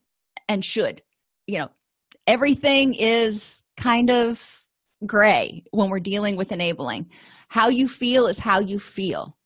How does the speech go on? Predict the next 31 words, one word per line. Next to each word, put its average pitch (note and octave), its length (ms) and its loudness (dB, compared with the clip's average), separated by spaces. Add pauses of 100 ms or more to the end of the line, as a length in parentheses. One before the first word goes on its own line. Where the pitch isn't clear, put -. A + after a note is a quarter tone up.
(320)
What F#3 380 0
you A3 160 0
do A3 520 0
is F#3 560 2 (200)
what F#3+ 200 0
you F#3+ 140 -4
do. E3 240 -2
You F3+ 140 -4
either E3+ 220 -2
choose D#4+ 460 -2
to D#4+ 280 -2
or A3 100 2
you G#3 160 -2
choose G#3 380 -6
not F#3 320 -2
to. - 160 -10 (320)
Should B3+ 460 0
doesn't A3 380 0
belong F3+ 440 0
in A#2+ 140 -8
there. A2 220 -10 (640)
When A3+ 120 2
it A3 60 -2
comes C#4 220 0
to - 160 0
expectations, C#4+ 1040 2 (220)
assumptions, C4 680 2
and A#3 100 -2
excuses, G#3 800 -2 (140)
encourage C#4 600 -2
th-, - 120 -18